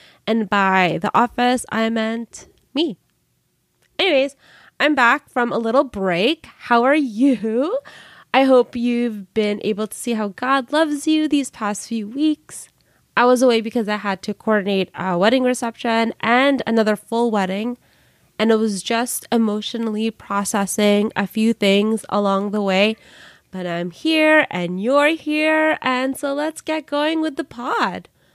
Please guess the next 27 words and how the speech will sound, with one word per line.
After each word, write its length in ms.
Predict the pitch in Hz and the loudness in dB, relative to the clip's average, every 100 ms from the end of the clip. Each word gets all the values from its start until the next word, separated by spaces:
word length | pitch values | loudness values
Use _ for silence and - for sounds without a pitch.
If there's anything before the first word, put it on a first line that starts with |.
| _ | _
So 160 | - 262 | 4 4
it's 140 | 262 | 4
been 180 | - 247 | -4 -2
a 60 | |
bit 160 | 285 262 | 2 2
of 100 | 269 | 2
a 100 | 349 | 2
wild 380 | 294 196 214 214 | 4 4 4 2
ride 340 | 208 180 208 | 2 2 2
these 160 | 214 220 | 0 -8
past 340 | - 185 196 | -6 -6 -6
few 240 | - 220 202 | -4 -2 0
weeks. 440 | 233 359 - - - | 2 0 -4 -14 -4
And 280 | 233 226 226 | 2 2 2
despite 540 | 220 220 - 233 233 - | 0 -4 -2 -2 -2 0
life's 380 | 233 226 - | 0 0 -6
challenges, 760 | - 214 226 254 262 294 302 269 - - _ _ _ _ _ _ _ _ - | -6 -2 0 0 2 2 2 -2 -12 -18 _ _ _ _ _ _ _ _ -2
there's 240 | 233 233 | 2 2
a 60 | 233 | 0
lot 160 | 240 247 | -4 -4
of 100 | 226 | -4
grateful. 640 | 240 240 247 247 247 247 - _ _ _ _ _ _ _ _ _ _ _ - - - - - | -4 -4 -4 -2 -2 -4 -10 _ _ _ _ _ _ _ _ _ _ _ -20 -20 -20 -14 -2
I 100 | 311 | 0
just 220 | 494 - | 0 -2
realized 680 | 294 226 160 226 294 330 370 | -2 -2 0 2 4 2 0
that, 140 | 302 262 | -2 -2
like, 460 | 233 220 - - | -4 -6 -10 -18